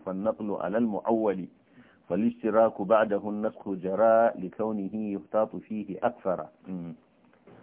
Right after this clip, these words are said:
To ga sunan at-takhsis wal majaz wal idmar wal naql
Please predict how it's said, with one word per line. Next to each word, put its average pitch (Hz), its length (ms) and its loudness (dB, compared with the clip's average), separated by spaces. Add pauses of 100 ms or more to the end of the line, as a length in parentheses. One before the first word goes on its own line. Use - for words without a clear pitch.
(840)
To 82 120 8
ga 90 220 6
sunan 107 200 4
at-takhsis 131 800 6
wal 107 240 6
majaz 107 540 6
wal 98 260 4
idmar 117 420 4
wal 104 220 2
naql 123 320 2